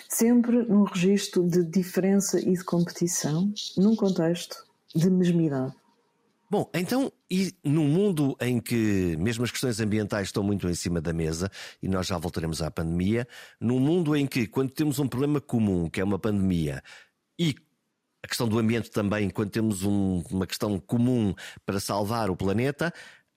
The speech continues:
Speaker 2: auguro, não auguro nada de bom pensar que estes mecanismos competitivos,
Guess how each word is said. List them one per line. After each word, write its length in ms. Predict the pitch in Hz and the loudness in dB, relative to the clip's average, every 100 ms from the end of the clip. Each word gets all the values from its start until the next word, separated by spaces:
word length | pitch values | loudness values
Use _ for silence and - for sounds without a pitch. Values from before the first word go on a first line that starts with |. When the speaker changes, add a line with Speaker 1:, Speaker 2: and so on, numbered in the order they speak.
| - | -6
Speaker 2:
auguro, 840 | 110 117 123 107 175 208 196 180 | -2 0 0 0 0 2 2 0
não 140 | 139 160 | 0 0
auguro 340 | 135 151 165 | 0 0 0
nada 320 | 147 160 143 | 0 -2 -2
de 100 | 120 | -2
bom 480 | 95 104 120 139 160 180 - _ _ - | 0 0 0 0 -2 -4 -12 _ _ -4
pensar 420 | 131 131 - 147 123 | -2 -2 -2 -4 -2
que 100 | 135 | -4
estes 200 | - 104 | -2 -4
mecanismos 600 | 104 107 117 101 95 - | -2 -2 -2 -2 -4 -4
competitivos, 1040 | - 101 - 110 98 123 135 143 160 - | -4 -4 -2 -4 -2 0 -2 -2 -4 -6